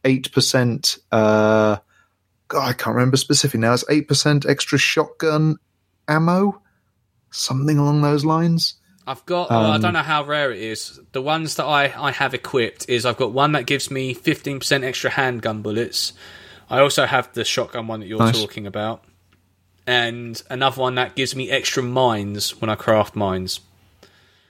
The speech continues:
Speaker 2: But I've got a fuckload of 'em.
Speaker 1: Oh, that one I didn't get.
Speaker 2: Yeah, uh, that's, that's very useful. Um,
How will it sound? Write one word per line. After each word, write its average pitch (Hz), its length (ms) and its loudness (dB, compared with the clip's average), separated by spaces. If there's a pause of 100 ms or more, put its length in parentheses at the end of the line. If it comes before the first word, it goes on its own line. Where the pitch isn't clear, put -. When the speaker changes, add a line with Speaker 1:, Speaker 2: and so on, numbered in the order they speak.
(340)
Speaker 2:
But 135 100 4
I've 135 80 0
got 151 180 2
a - 20 -14
fuckload 101 360 -2
of 92 100 -8
'em. 104 80 -10 (180)
Speaker 1:
Oh, 139 440 0
that 135 200 0
one 147 160 2
I 113 40 0
didn't 113 240 -4
get. 139 300 -2 (160)
Speaker 2:
Yeah, 117 400 -4
uh, 120 320 -4
that's, 117 260 -10 (400)
that's 127 120 -12
very 131 220 4
useful. 113 500 -6 (100)
Um, 113 560 -8